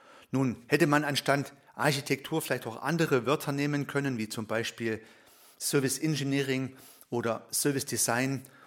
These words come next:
oder Service Produktisierung. Sehr schwierig, aber das ist auch durchaus gebräuchlich. Das heißt,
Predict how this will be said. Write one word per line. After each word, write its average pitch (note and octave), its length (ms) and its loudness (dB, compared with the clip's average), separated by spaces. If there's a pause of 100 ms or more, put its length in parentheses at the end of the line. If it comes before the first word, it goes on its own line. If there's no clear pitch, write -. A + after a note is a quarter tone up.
(140)
oder C3+ 440 0
Service D#3+ 500 2
Produktisierung. D3 1400 -2
Sehr A2+ 260 -2
schwierig, C#3+ 480 -4
aber G#2+ 440 -4 (340)
das A#2 160 -2
ist G#2+ 140 -6
auch C3+ 160 4
durchaus C3+ 580 0 (320)
gebräuchlich. C3+ 720 4 (220)
Das - 180 -4
heißt, D#3 260 2